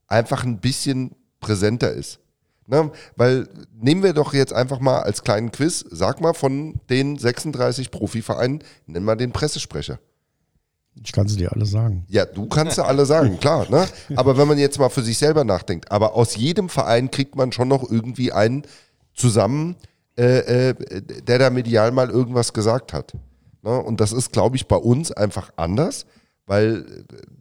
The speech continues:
Speaker 1: du das jedes Mal machst. Und da würde ich sagen, das ist nicht die originäre Aufgabe des Presse-, des, äh, Pressesprechers, für alle Fragen der Ansprechpartner zu sein.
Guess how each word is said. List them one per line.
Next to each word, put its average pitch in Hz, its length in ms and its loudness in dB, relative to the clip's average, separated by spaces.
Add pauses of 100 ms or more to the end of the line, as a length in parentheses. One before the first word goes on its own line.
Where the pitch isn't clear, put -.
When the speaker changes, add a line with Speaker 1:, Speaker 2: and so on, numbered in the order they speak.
(260)
Speaker 1:
du 135 160 -2
das 147 320 -2
jedes 117 360 0
Mal 104 180 4
machst. 95 420 -4 (340)
Und 113 260 -4
da 127 280 2
würde 139 160 2
ich 135 220 -4
sagen, 120 500 0 (320)
das 135 200 -4
ist - 200 -6
nicht 196 280 -4
die 135 140 -6
originäre 85 600 -2
Aufgabe 87 480 0
des - 160 -6
Presse-, 87 480 -6
des, - 340 -8
äh, 82 240 -4
Pressesprechers, 113 920 -6 (380)
für - 280 -2 (120)
alle 143 320 4
Fragen 98 440 -2
der 131 120 0
Ansprechpartner 95 680 -4
zu - 100 -10
sein. 71 200 -6